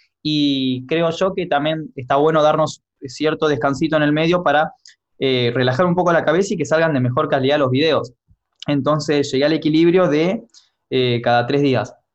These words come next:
Un video cada tres días, eh, y capaz cada cuatro o cinco si venimos bien, ¿viste?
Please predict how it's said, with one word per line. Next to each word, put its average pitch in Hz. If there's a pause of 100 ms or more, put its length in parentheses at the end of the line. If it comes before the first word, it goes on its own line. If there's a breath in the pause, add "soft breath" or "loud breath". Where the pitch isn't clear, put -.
(380)
Un 156
video 147
cada 135
tres 143
días, 180
eh, 131
y 143
capaz 220
cada 135
cuatro 180
o 131
cinco 180
si 156
venimos 127
bien, 151
¿viste? 131